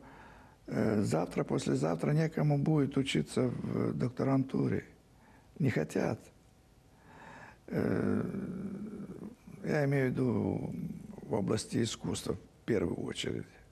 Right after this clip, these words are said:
С, с остальными областями <laughs> то же самое. Но в области искусства, э, кошмар. И я понимаю, что есть, есть, есть объяснение. Э,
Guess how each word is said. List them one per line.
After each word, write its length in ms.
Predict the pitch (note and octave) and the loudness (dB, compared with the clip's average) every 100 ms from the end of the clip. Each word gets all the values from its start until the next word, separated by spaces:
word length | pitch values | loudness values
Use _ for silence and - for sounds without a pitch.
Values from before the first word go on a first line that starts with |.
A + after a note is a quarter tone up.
| - - - - | -20 -20 -14 -10
С, 480 | D#3+ - - - - | -10 -10 -12 -8 -2
с 60 | |
остальными 680 | D#3 - D3+ D3 C#3 C#3 B2+ - - - - _ - - | -2 0 0 2 2 2 0 -4 -12 -20 -20 _ -20 -8
областями 520 | - C3 A#2+ - D3+ C#3 - | -2 0 0 2 0 0 -2
<laughs> 120 | C3+ | 0
то 80 | C#3+ | 2
же 100 | C#3+ | 2
самое. 440 | G#2 C3+ A2 G2+ - - - - - - | 2 2 4 2 -2 -10 -14 -12 -14 -4
Но 140 | A#2+ A#2 | 0 2
в 60 | |
области 440 | D#3 - B2+ - B2 | 4 4 2 2 0
искусства, 640 | A#2 D3+ C#3+ - C3 B2 - - - | 0 0 2 2 2 0 -4 -12 -6
э, 140 | - - | -4 -2
кошмар. 480 | - B2 - - - - - - - - - - - - | 0 0 0 -2 -2 -10 -14 -14 -14 -16 -18 -20 -20 -2
И 80 | - | 4
я 140 | G3 | 4
понимаю, 420 | G#3+ B3+ C4 G3+ C#3 | 4 6 6 6 4
что 160 | - | 4
есть, 380 | D#3+ F3+ E3 - - - - - - - - | 4 4 2 -4 -16 -20 -20 -20 -20 -20 -2
есть, 440 | E3+ F#3+ E3 - F#3+ | 2 4 2 -2 0
есть 240 | F#3 E3 | 2 2
объяснение. 840 | F3 G3 F#3+ G3 F#3 B2+ D#2 - - - - - - - - - - - | 2 4 2 4 4 4 2 0 -6 -14 -20 -20 -18 -20 -20 -20 -20 -10
Э, 480 | - - - - | -2 0 0 0